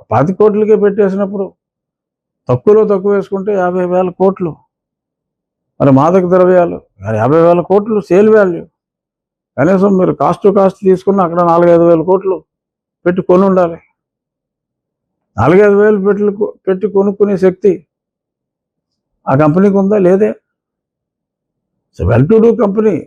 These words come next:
but that doesn't mean they can invest that many thousands of crores. అన్ని వేల కోట్లు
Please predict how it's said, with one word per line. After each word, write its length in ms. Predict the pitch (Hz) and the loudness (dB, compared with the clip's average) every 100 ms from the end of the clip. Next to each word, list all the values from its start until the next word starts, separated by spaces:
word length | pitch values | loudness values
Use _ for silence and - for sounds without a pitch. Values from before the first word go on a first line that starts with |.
| - | -12
but 140 | 113 - _ _ _ | -14 -14 _ _ _
that 120 | 107 | -4
doesn't 320 | 123 151 196 185 | 0 2 2 2
mean 280 | 214 - - _ _ _ _ _ _ | 2 -2 -10 _ _ _ _ _ _
they 120 | 147 | 0
can 120 | 156 156 | 2 2
invest 340 | 170 208 202 - 139 | 2 2 0 -6 -2
that 160 | 151 | -2
many 220 | 180 185 190 | -2 -4 -2
thousands 420 | 180 180 196 185 | -2 -2 -4 -6
of 100 | 180 - | -8 -2
crores. 300 | 226 254 147 _ _ _ _ _ _ _ _ _ _ - - | 0 0 -2 _ _ _ _ _ _ _ _ _ _ -8 -2
అన్ని 400 | 147 214 240 247 | 2 4 4 4
వేల 300 | 220 233 254 | 2 2 0
కోట్లు 600 | 220 226 226 226 220 - | -2 -2 -2 -4 -6 -8